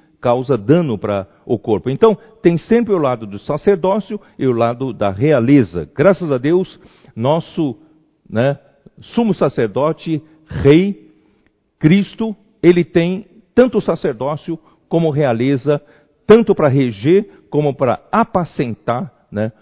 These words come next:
o seu povo. E também quando vamos, os vencedores vão reger as nações, na verdade, eles irão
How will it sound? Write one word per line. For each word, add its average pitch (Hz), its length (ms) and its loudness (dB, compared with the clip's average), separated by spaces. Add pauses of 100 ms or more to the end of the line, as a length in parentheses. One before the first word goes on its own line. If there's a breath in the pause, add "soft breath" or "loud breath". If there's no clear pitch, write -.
(140 soft breath)
o 110 140 -6
seu 120 240 -4
povo. 117 420 -4
E 110 140 -8
também 107 380 -4
quando 110 360 -6 (140)
vamos, 214 480 2
os 135 160 -2
vencedores 160 540 -2
vão 151 180 -4 (300 soft breath)
reger 143 400 2
as 160 100 -2
nações, 165 460 -6
na 143 80 -2
verdade, 123 560 -2 (260 soft breath)
eles 117 340 -2
irão 120 300 -2